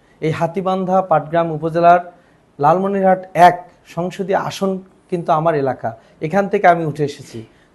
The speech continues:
তো আমার স্বপ্ন ছিল আমি তুরস্কে যাওয়ার পরে নিজেকে প্রতিষ্ঠিত করব এবং আমার দুই উপজেলার প্রতিটি মানুষের পাশে নিঃস্বার্থভাবে থাকব। এই জন্য কিন্তু দীর্ঘ আট বছর ধরে আমি এলাকার জন্য কাজ করে যাচ্ছি। তুরস্কে,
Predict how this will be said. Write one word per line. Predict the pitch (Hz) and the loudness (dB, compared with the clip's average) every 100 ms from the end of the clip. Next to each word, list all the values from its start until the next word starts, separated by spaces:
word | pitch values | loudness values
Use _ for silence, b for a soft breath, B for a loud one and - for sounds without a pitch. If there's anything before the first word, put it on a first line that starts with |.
| _ _ - | _ _ 2
তো | 175 | 4
আমার | 165 170 220 | 4 2 2
স্বপ্ন | 220 180 - 190 | 2 -2 -2 -6
ছিল | - 160 170 240 | -6 -4 -4 -4
আমি | 156 160 | -6 -6
তুরস্কে | 156 165 160 160 | -6 -8 -8 -6
যাওয়ার | 143 139 147 | 0 2 2
পরে | 147 139 143 b b b 147 | -2 -6 -6 b b b -2
নিজেকে | 165 170 208 208 226 233 175 | -2 2 2 2 0 0 -6
প্রতিষ্ঠিত | 160 196 - 180 | -6 -8 -8 -6
করব | 190 196 196 214 254 | -4 -2 -4 -4 -2
এবং | 175 180 170 185 220 b - | 0 2 2 0 -10 b -6
আমার | 160 190 160 | 0 0 0
দুই | 190 | -2
উপজেলার | 196 196 196 190 | -2 -2 2 2
প্রতিটি | 185 170 185 180 | 0 -8 -8 -6
মানুষের | 151 147 165 190 170 | -4 -4 -6 -10 -8
পাশে | 175 - 202 | -8 -8 -10
নিঃস্বার্থভাবে | 156 156 170 165 170 156 156 | -8 -6 -6 -6 -8 -8 -8
থাকব। | 160 131 117 113 b b b | -8 -10 -10 -16 b b b
এই | 175 | 2
জন্য | 175 214 220 | 4 4 2
কিন্তু | 220 208 233 | -4 -6 -6
দীর্ঘ | 160 185 165 175 226 - B B - | -4 -4 -2 0 0 0 B B 2
আট | 180 185 | 4 4
বছর | 185 190 196 | 0 -2 -4
ধরে | 175 190 | 4 6
আমি | 170 196 254 - | 6 2 -6 -4
এলাকার | 156 165 180 170 | -2 0 0 -2
জন্য | 175 180 | -6 -4
কাজ | 147 139 | -4 -4
করে | - 143 | -6 -4
যাচ্ছি। | 135 127 - 117 b b _ | -4 -8 -14 -18 b b _
তুরস্কে, | 190 220 220 - 151 | 0 0 0 -2 -4